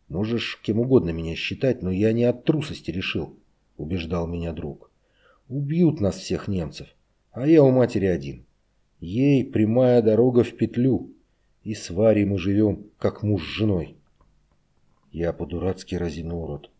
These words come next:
Мы ж и неделю здесь не пробыли. Паша невесело усмехнулся. А ты думаешь, для этого месяц или год нужен? Любим мы друг друга. И дядя Иван просил не оставлять Варю.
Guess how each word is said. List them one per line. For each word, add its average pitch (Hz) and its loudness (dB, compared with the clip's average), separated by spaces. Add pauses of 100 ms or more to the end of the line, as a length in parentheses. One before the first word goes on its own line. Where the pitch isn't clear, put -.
(1040)
Мы 101 0
ж - -12 (420)
и 80 -6
неделю 110 4
здесь 95 -2
не 110 -2
пробыли. 87 2 (1000)
Паша 85 -2
невесело 87 -6
усмехнулся. 71 -12 (880)
А 104 0
ты 104 0
думаешь, 101 0
для 101 0
этого 98 -2
месяц 98 -2
или 85 -6
год 123 2
нужен? 85 -8 (1040)
Любим 92 2
мы 76 -8
друг 90 -8
друга. 85 -6 (520)
И 85 -10
дядя 107 4
Иван 104 4
просил 85 -6
не 80 -6
оставлять 82 -4
Варю. 76 -8